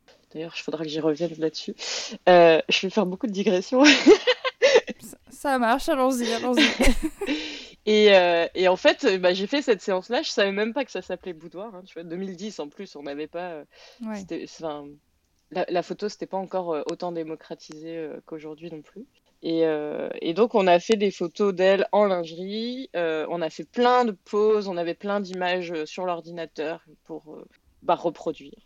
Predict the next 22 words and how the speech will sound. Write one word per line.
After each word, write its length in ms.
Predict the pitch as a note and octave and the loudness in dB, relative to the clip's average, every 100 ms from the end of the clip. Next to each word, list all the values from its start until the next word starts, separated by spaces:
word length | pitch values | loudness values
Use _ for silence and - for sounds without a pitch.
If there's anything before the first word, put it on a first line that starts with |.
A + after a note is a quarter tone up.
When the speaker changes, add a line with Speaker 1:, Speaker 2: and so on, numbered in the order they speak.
| - | -20
Speaker 1:
Parce 120 | - | -20
que, 80 | - | -16
bon, 100 | D#3+ | -16
en 100 | - | -12
fait, 80 | F3 | -14
c'était 200 | - C3+ | -6 -6
la 60 | |
première 240 | - D3 D#3+ | -4 -8 -8
fois 120 | E3 | -10
que 60 | - | -12
je 60 | |
faisais 160 | - D#3+ | -12 -14
une 60 | E3+ | -12
séance 260 | D#3+ D3 | -12 -14
photo 260 | - D3 D#3 | -16 -18 -14
de, 300 | D3+ D3 - | -14 -14 -14
de 140 | D3+ | -14
femmes 240 | D#3 D#3+ D#3+ | -14 -12 -12
en 100 | D#3+ | -12
lingerie. 420 | D#3 D#3 D#3+ F#3 _ | -12 -12 -14 -18 _
Et, 280 | - F3 F3 | 2 4 8
euh, 640 | F3 D#3 D#3 D3+ D3+ D3+ | 8 8 6 4 2 -4